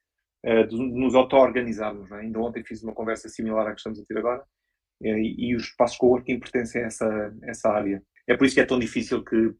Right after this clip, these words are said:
privados, empresas, estados, câmaras municipais, governos, por aí adiante, consigam reagir e fazer o que nós fazemos, porque nós, nós, quando digo nós, todos os, os que aqui estamos e os que abriram espaços,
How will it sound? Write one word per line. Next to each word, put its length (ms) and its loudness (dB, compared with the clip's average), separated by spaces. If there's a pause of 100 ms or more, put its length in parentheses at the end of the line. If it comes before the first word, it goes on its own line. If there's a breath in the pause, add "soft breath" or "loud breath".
privados, 840 2
empresas, 840 -4 (240)
estados, 720 -2
câmaras 320 -6
municipais, 800 -4
governos, 760 -2
por 140 -10
aí 120 -6
adiante, 320 -8 (420)
consigam 840 -2
reagir 540 0 (220)
e 80 0
fazer 300 4
o 140 4
que 120 -12
nós 240 2
fazemos, 420 -2
porque 260 -14
nós, 340 -4
nós, 400 2
quando 180 -6
digo 140 -8
nós, 240 -4
todos 220 -8
os, 100 -6 (260)
os 120 -8
que 80 2
aqui 100 0
estamos 340 4
e 60 0
os 100 -6
que 120 -2
abriram 200 4
espaços, 520 -4